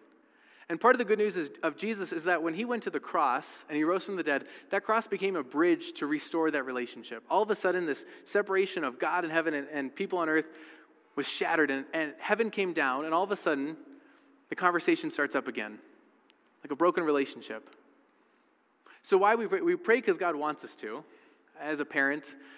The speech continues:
Um, we pray because it has power, and we pray because it's a gift. What a beautiful blessing that we don't have to sit with the burdens of this world in our own hands. When I'm going through something, when I'm, when I'm stressed, when I'm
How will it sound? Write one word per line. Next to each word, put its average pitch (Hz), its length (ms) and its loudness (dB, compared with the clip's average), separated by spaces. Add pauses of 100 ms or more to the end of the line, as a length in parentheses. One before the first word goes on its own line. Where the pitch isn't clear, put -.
(320)
Um, 117 280 -6 (560)
we 170 100 8
pray 226 300 6
because 190 500 0
it 170 80 -4
has 175 200 0
power, 190 420 0
and 165 160 -2
we 165 80 4
pray 196 200 0
because 185 200 -6
it's 170 160 -8
a 147 40 -2
gift. - 480 -4 (1200)
What 220 140 10
a 226 60 8
beautiful 208 400 0
blessing 165 460 0
that 143 180 -2
we 180 180 -4
don't 170 340 0
have 165 280 -4
to 147 180 -4
sit - 580 -2 (460)
with 147 120 -2
the - 60 -2
burdens 160 340 4
of 160 80 -2
this 151 200 -4
world 131 320 2
in 139 120 -8
our 127 120 2
own 127 140 -2
hands. 113 480 -14 (640)
When 165 100 4
I'm 196 120 4
going 196 200 6
through 202 160 0
something, 180 320 -2
when 170 100 2
I'm, 165 240 -2
when 160 140 -2
I'm 147 120 -2
stressed, 190 420 -4
when 165 80 -4
I'm 143 200 -4